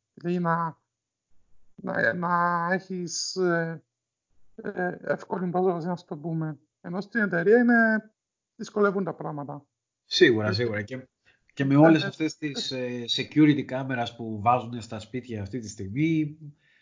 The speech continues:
Speaker 2: προφανώς, ε, τα σημεία
Speaker 1: Εντάξει, υπάρχουν ειδικά εργαλεία,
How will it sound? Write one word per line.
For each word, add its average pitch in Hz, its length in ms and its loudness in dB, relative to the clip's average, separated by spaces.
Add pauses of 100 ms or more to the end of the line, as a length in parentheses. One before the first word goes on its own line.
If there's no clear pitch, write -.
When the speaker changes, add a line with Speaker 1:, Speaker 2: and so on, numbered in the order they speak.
(140)
Speaker 2:
προφανώς, 131 640 -2
ε, 131 540 -2 (1200)
τα 120 120 -4
σημεία 127 500 4
Speaker 1:
Εντάξει, 113 340 4
υπάρχουν - 540 -12 (400)
ειδικά 202 760 -2
εργαλεία, 202 680 0